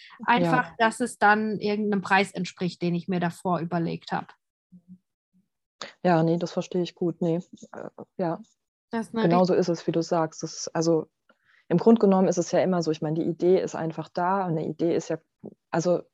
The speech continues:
Speaker 2: ich glaube auch nicht, dass eine Idee aus mir herauskommt. Ich bin ja dann auch nur ein Kanal, so wie jeder andere, der eine Idee hat.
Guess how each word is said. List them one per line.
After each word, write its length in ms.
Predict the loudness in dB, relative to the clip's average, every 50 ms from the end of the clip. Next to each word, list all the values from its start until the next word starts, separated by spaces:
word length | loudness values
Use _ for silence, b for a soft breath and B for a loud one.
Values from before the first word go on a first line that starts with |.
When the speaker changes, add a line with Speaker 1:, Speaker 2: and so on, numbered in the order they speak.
| _ _ _ _
Speaker 2:
ich 140 | -14 -12 -2
glaube 220 | 0 2 2 2 2
auch 60 | 0
nicht, 180 | -2 -2 -2
dass 120 | -4 -4 -4
eine 100 | -4 -6
Idee 260 | -4 -2 0 0 0
aus 180 | 0 -2 -2 0
mir 180 | 0 0 0 0
herauskommt. 640 | -4 -6 -4 -4 -6 -6 -8 -10 -10 -10 -10 -10
Ich 120 | -14 -10 -8
bin 120 | -6 -4
ja 100 | -4 -4
dann 140 | -6 -6 -4
auch 200 | -6 -6 -6 -4
nur 140 | -4 -2 -2
ein 80 | -4
Kanal, 580 | -6 -6 -8 -8 -6 -6 -6 -6 -4 -4 -6 -6 -8
so 220 | -10 -10 -8 -6
wie 80 | -6 -4
jeder 300 | -2 -2 0 0 -2 -2
andere, 400 | -2 0 0 0 0 0 -2 0
der 320 | 0 0 0 0 -2 -4 b b b b b b b b b b b _ -4
eine 100 | -2 0
Idee 300 | 2 4 4 4 4 4
hat. 320 | 2 0 -2 -4 -8 -16